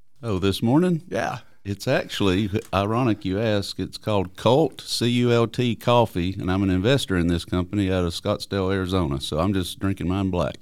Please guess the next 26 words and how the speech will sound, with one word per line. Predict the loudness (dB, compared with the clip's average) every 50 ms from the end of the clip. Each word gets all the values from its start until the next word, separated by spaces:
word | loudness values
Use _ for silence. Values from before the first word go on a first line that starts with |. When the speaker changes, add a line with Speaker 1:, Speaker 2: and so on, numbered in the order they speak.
| -18 -20 -20
Speaker 2:
Very | -12 -4 0 0 2 2 0 -2 -4
good. | -4 -6 -4 -2 -2 -2 -4 -6 -8 -14 -20 -20 -20 _ _ -10
Cult | -4 0 2 2 2 0 -4 -8
Coffee. | -2 0 0 0 0 -2 -4 -6 -6
How'd | -4 -4 -4 -4 -4
you | -4 -4
get | -2 -2 -2
involved | -2 -2 -2 -2 -2 -2
with | -6 -8
Cult | -6 -4 -4 -4 -4 -6 -8
Coffee? | -6 -6 -6 -6 -6 -8 -14 -20 -20 _ -18 -18 -18 -16 -12
Speaker 1:
It's | -8 -6
a | -4 -2
long | 0 0 0 0 -2
story. | -4 -4 -2 0 2 2 2
You | 2 2
want | 2 2 0
me | 0
to | 0
get | 0 0 0
into | 2 0 0 0 0 2
it? | 2
Speaker 2:
Sure, | 4 4 4 4 4 4 4
why | 4 6 4
Speaker 1:
Uh, | 4
Speaker 2:
not? | 4 4 2 2 0 -2 -6